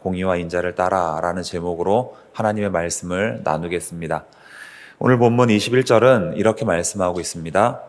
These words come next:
"공의와 인자를 따라 구하는 자는 생명과 공의와 영광을 얻느니라." 쉽게 말해서 공의와 인자를 따르는 자에게 하나님께서 복을 주신다는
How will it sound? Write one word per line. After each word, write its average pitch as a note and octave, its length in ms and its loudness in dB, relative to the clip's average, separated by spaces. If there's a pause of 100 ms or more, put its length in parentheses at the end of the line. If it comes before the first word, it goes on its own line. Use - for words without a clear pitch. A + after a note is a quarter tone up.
(300)
"공의와 A2 680 4
인자를 G2+ 480 0
따라 G2 360 4
구하는 F#2 420 -2
자는 F2+ 460 0 (400)
생명과 A2 840 0
공의와 F#2 500 0
영광을 F2 760 0
얻느니라." D#2+ 840 -2 (840)
쉽게 - 300 0
말해서 G#2+ 720 2 (420)
공의와 A#2+ 440 4
인자를 A2 440 2
따르는 A2 480 2
자에게 E2 800 -2
하나님께서 A#2 1120 -2
복을 A2 280 2
주신다는 D#2+ 580 -4